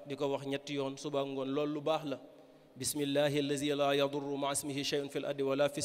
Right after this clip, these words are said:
samaa'i wa huwa samiul alim." Yooyu jege na nit ñi, war nañ koy mën a wax.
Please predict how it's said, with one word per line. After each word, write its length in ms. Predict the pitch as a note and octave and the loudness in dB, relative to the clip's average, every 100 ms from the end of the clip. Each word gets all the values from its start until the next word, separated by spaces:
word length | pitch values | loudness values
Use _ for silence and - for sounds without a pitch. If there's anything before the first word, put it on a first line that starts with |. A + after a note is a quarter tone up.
| - | 2
samaa'i 260 | C#3+ C#3 | 2 2
wa 60 | C#3 | 2
huwa 120 | C#3 | 2
samiul 280 | - C#3+ - | -2 -2 0
alim." 200 | C#3 C3+ | 0 2
Yooyu 200 | D#3 E3+ | 4 4
jege 240 | D3+ E3+ E3+ | 4 2 2
na 80 | |
nit 160 | D#3+ D#3 | 2 0
ñi, 180 | D3 C3+ - - - - | -2 -4 -10 -20 -20 -8
war 120 | C#3+ D3+ | -2 0
nañ 180 | D#3 D3+ | 0 0
koy 140 | D#3+ | 0
mën 160 | D3 D3 | 0 0
a 60 | |
wax. 140 | C#3 | 0